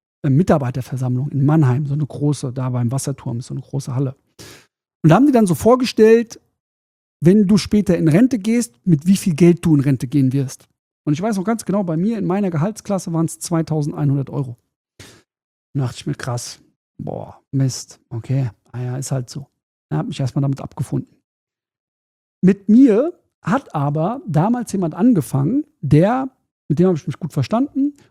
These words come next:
und der hatte vorher bei einem Verkaufstrainer gearbeitet. Ist dann aber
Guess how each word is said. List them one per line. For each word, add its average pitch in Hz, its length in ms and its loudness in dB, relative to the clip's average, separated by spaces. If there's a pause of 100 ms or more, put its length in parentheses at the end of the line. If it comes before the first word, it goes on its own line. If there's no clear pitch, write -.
und 160 100 2
der 240 80 2
hatte - 160 -4
vorher 226 640 -4
bei 160 140 -6
einem 190 180 -2
Verkaufstrainer 151 960 -6
gearbeitet. 110 640 -12 (480)
Ist - 360 -2
dann 311 200 2
aber 151 520 -4